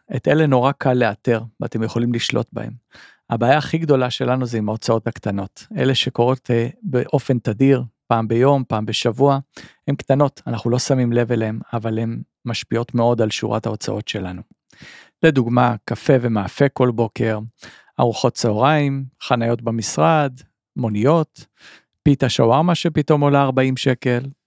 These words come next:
כל דבר שאתם מוציאים ברמה היומית או השבועית יכול להשפיע. טיפ מספר שתיים,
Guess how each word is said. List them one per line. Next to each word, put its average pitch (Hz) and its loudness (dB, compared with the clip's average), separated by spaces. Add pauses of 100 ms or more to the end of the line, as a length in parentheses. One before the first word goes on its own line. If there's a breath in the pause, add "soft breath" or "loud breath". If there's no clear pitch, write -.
(260)
כל 233 2
דבר 185 2
שאתם 156 0
מוציאים 139 2
ברמה 123 2
היומית 123 0
או 107 -2
השבועית 127 -2
יכול 107 0
להשפיע. 98 -4 (920 soft breath)
טיפ 208 2
מספר 165 2
שתיים, 175 0